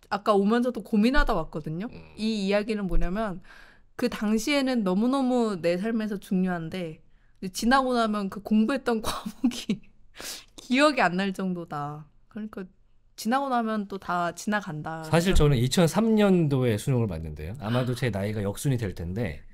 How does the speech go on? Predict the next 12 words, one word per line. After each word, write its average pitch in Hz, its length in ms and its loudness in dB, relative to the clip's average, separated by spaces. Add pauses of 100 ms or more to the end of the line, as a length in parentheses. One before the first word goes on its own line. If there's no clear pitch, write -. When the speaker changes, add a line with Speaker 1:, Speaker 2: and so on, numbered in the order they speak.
(100)
Speaker 1:
이천삼 208 380 -6
년. 180 160 -8
Speaker 2:
저기 143 340 2
이제 123 120 -2
Speaker 1:
네. - 60 -6
Speaker 2:
한성고등학교에서 190 720 2
봤습니다. 73 560 -12
Speaker 1:
네. 175 180 -4
Speaker 2:
서울 156 200 0
서대문구에. 180 600 2
Speaker 1:
네. 170 280 -4 (840)
Speaker 2:
언덕이에요. 135 1000 6